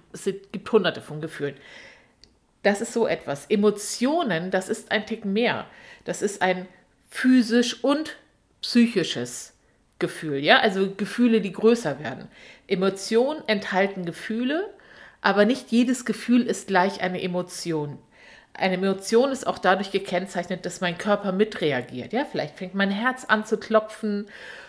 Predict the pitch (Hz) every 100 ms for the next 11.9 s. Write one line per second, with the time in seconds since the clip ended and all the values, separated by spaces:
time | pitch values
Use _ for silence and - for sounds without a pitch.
0 | - - - - - 185 185 180 180 180
1 | 214 262 - 202 202 - - 175 170 175
2 | - 160 170 170 185 _ _ _ _ _
3 | - 196 208 214 185 190 185 185 - 185
4 | 170 160 135 131 - _ _ _ _ _
5 | _ _ _ _ _ _ _ - - _
6 | _ _ _ - 196 226 202 202 - -
7 | 247 339 339 320 - 262 - 190 226 247
8 | 208 - 180 185 - - - 185 185 180
9 | 196 196 220 247 226 214 - 190 - 240
10 | 262 185 156 156 - 226 - 190 190 -
11 | 180 190 196 190 196 - - 170 151